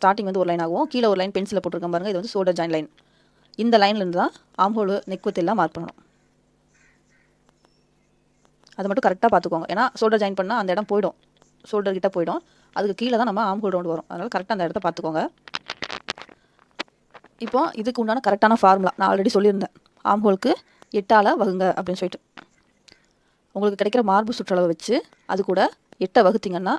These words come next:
அந்த ஆன்சர் கிடைக்கும் அப்படின்னு நான் சொல்லியிருந்தேன். இப்போ முப்பத்தி ஆறு சைஸுக்கு போடுறேன்.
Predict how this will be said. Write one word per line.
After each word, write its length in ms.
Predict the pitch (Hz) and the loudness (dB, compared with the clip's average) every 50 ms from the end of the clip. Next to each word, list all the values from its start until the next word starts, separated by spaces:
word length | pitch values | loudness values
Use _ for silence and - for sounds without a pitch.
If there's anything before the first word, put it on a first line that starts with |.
| - | -4
அந்த 260 | - 208 202 190 180 | -6 -4 -2 0 0
ஆன்சர் 240 | 185 185 - 208 196 | 0 -2 -6 -6 -6
கிடைக்கும் 240 | - - 175 - 190 | -6 -6 -4 -4 -6
அப்படின்னு 180 | 175 - 202 196 | -4 -2 -2 -2
நான் 120 | 175 - | 0 0
சொல்லியிருந்தேன். 320 | 175 170 165 175 175 - _ _ _ _ _ _ _ _ _ _ _ _ _ _ _ _ _ _ _ _ _ _ _ _ _ _ _ _ _ _ _ _ _ _ - - _ _ _ _ _ _ | 0 0 -2 -4 -8 -12 _ _ _ _ _ _ _ _ _ _ _ _ _ _ _ _ _ _ _ _ _ _ _ _ _ _ _ _ _ _ _ _ _ _ -20 -20 _ _ _ _ _ _
இப்போ 120 | _ 277 | _ -4
முப்பத்தி 300 | 240 196 - 220 - 208 | -2 0 0 0 2 4
ஆறு 180 | 185 185 190 202 | 4 4 4 2
சைஸுக்கு 300 | - 185 - 202 190 - | -2 -4 -4 -4 -4 -4
போடுறேன். 240 | 156 190 196 196 262 | -4 -2 0 -2 -2